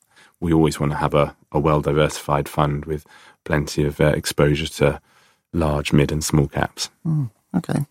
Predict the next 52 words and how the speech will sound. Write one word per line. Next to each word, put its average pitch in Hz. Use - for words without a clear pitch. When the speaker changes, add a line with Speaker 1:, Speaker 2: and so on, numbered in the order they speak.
Speaker 2:
And, 123
and 147
beyond 175
what 131
we've 110
discussed, -
are 104
there 117
any 123
other 110
kind 101
of -
issues 101
in 98
the 98
market, 104
developments 95
that -
perhaps 98
investors 90
should -
be 90
keeping 110
an 107
eye 104
on 85
at 67
the -
minute? 87
Speaker 1:
Yeah, 165
well, 156
the 147
stock -
market 120
is, 104
is 101
in 101
my 110
mind, 82
um, 85
sort -
of 80
pricing 92
in 82
a 78
Conservative -
majority 90
at -
the 92
U 90
K 101
election. 104